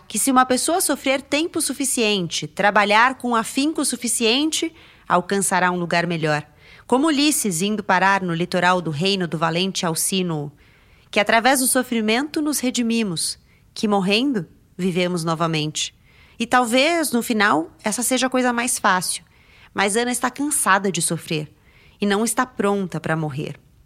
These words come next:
A pequena Santa Coralha de madeira observa de seu nicho dois dedos erguidos,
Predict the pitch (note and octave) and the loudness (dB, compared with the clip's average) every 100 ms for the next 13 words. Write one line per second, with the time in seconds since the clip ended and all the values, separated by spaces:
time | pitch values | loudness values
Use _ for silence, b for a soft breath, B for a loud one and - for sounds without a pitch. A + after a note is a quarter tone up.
0 | _ - F#3 G#3 B3 B3 B3+ B3+ B3+ B3+ | _ -4 0 2 2 2 2 0 0 0
1 | A3 F#3 G3 G#3 E3+ D#3+ F3 D#3+ F#3 G3+ | 2 4 4 2 0 -2 -2 -2 0 2
2 | F#3 D#3+ D#3+ - G3 F#3+ E3+ - E3 E3 | 2 -2 -2 0 0 0 -2 -2 -2 -2
3 | G#3 G#3+ - D3 A3 C4+ G#3 F#3 G#3+ F3+ | -2 -2 -6 -2 0 0 -2 -2 -2 -2
4 | G3 E3 D#3+ G#3 D#3+ - | -4 -4 -4 -4 -4 -8